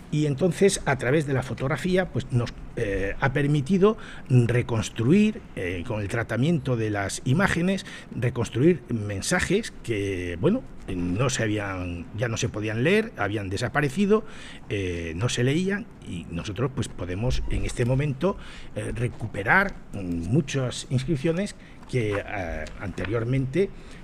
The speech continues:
no, no, es decir, eh, si nosotros vemos imágenes que hay en este libro de lo que se fotografía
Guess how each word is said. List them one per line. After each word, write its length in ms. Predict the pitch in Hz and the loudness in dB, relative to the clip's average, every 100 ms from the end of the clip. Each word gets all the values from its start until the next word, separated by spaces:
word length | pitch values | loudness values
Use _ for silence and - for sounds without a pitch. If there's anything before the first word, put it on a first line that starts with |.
| - | -8
no, 260 | 104 113 104 | -6 -4 -6
no, 100 | 95 92 87 | -8 -10 -12
es 180 | 101 113 | -10 -6
decir, 260 | 92 139 - | -4 -4 -4
eh, 340 | 101 98 92 90 | -6 -4 -4 -4
si 140 | - | -6
nosotros 340 | 101 117 113 | -6 -4 -2
vemos 260 | 120 131 120 | 0 0 -2
imágenes 380 | 110 117 123 113 | -2 -2 -4 -2
que 100 | 120 | -2
hay 100 | 117 | -2
en 100 | 120 | -2
este 180 | - 135 | 0 0
libro 300 | 175 135 92 | 2 0 -4
de 140 | 98 | -4
lo 140 | 92 | -6
que 420 | - 95 90 87 85 | -6 -6 -4 -4 -4
se 160 | 101 | -4
fotografía 720 | 90 90 101 95 - 156 98 | -6 -8 -4 -4 -2 0 -2